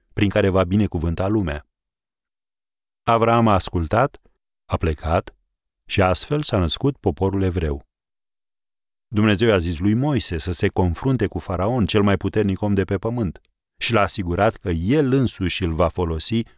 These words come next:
ca să-și scape poporul. Moise a ascultat și Dumnezeu i-a adus scăparea promisă. Dumnezeu i-a zis lui Iosua că dacă va fi puternic și curajos când toți ceilalți doreau să se întoarcă în robie,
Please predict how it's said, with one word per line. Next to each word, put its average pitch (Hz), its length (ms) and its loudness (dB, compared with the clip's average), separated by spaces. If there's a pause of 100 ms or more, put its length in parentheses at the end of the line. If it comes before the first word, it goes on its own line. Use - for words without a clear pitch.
(140)
ca 104 120 -2
să-și 101 240 0
scape - 320 -4
poporul. 80 580 -6 (960)
Moise 104 400 2
a 90 60 0
ascultat 85 580 -4 (520)
și - 140 -6
Dumnezeu 110 380 2
i-a 101 180 4
adus 98 260 0
scăparea 82 420 -4
promisă. 95 580 -6 (1200)
Dumnezeu 117 400 2
i-a 139 100 2
zis 95 200 0
lui 107 200 0
Iosua 85 600 -4 (460)
că - 80 -4
dacă 101 240 2
va 87 120 2
fi 175 180 -4
puternic 110 540 -2
și - 120 -8
curajos 80 580 -4
când 78 260 -6
toți 156 220 2
ceilalți 98 400 0
doreau 85 260 2
să 95 100 -4
se 90 120 -4
întoarcă 87 400 0
în 80 60 -4
robie, 82 480 0